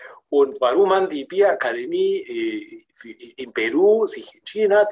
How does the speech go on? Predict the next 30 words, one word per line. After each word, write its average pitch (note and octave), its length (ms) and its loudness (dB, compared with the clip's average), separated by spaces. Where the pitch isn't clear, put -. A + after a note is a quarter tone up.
also - 240 -2
A - 40 -14
V E3 40 -2
InBev F3+ 460 -2
hat E3+ 140 -2
gesagt, E3 300 0
nein, G#3 300 0
die B2 60 -12
Bierakademie E3+ 640 2
muss F3+ 240 0
in D#3+ 80 -6
Peru C#3 240 0
sein. G2+ 240 -4
Und C3+ 200 -6
heuer D#3+ 480 4
bin E3 140 0
ich E3 100 -6
in A#2+ 80 -10
der G#2+ 100 -4
Brauerei, F3 460 2
in, B2+ 200 -2
in C3+ 100 -2
der A#2+ 100 2
Bierakademie E3+ 720 0
und C#3 140 -2
nicht E3 280 -4
Schule, - 720 2
äh, G2+ 280 -6
nicht C3 260 -8
nur, D3 280 0